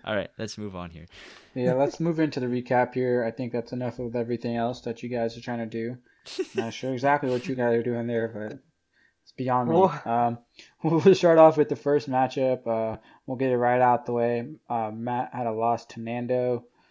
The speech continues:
Speaker 2: Uh, the score, one seventy-three to one twenty.
Speaker 3: <laughs> Oh,
Speaker 2: Quick.
Speaker 3: dude, it can't get worse.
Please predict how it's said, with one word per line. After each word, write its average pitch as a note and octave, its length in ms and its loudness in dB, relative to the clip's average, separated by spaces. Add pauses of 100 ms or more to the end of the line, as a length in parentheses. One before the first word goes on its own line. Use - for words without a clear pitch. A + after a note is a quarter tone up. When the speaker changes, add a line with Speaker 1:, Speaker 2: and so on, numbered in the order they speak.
(240)
Speaker 2:
Uh, - 240 -10 (200)
the A#2 60 -16
score, E3+ 880 2 (500)
one A#2+ 280 -8
seventy-three B2 640 -4
to A#2 100 -8
one A2+ 180 -6
twenty. A#2+ 260 -8 (140)
Speaker 3:
<laughs> D#3 120 0 (160)
Oh, G3 280 8
Speaker 2:
Quick. B2 160 -2
Speaker 3:
dude, D#3+ 300 4 (420)
it - 180 -6
can't F3 280 8
get E3 180 6
worse. D3 500 6